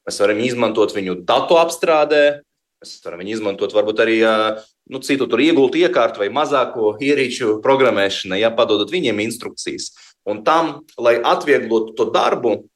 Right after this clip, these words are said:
mēs, protams, visu varētu rakstīt tādā tīrā valodā, ja, un tad mēģināt pielietot, bet tam ir izveidoti ietvari, jeb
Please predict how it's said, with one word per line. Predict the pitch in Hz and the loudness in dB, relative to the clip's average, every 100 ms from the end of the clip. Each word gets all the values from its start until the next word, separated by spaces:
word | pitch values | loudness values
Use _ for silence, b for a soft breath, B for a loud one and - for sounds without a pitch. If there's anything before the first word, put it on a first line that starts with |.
| _ | _
mēs, | 123 | -4
protams, | 123 165 - | 2 0 2
visu | 135 135 | -4 0
varētu | 127 117 110 | 2 4 2
rakstīt | 117 127 110 - | 0 0 -4 -2
tādā | 95 101 - | 0 0 0
tīrā | 165 165 139 | 4 4 4
valodā, | 127 170 269 311 254 214 160 _ 113 | 2 0 -4 -4 -2 -2 -4 _ -6
ja, | 123 135 | -4 0
un | 127 | -2
tad | 123 | -2
mēģināt | 120 139 139 123 113 107 - - | -2 0 0 0 0 -2 -4 -2
pielietot, | 143 127 117 110 104 95 | 2 4 4 2 -2 2
bet | 113 113 | -2 2
tam | 175 185 | 0 2
ir | 147 | 0
izveidoti | 165 165 139 139 - | 2 2 2 0 -2
ietvari, | 156 147 - 107 92 87 92 | 0 0 0 0 -2 -2 -2
jeb | 120 | -2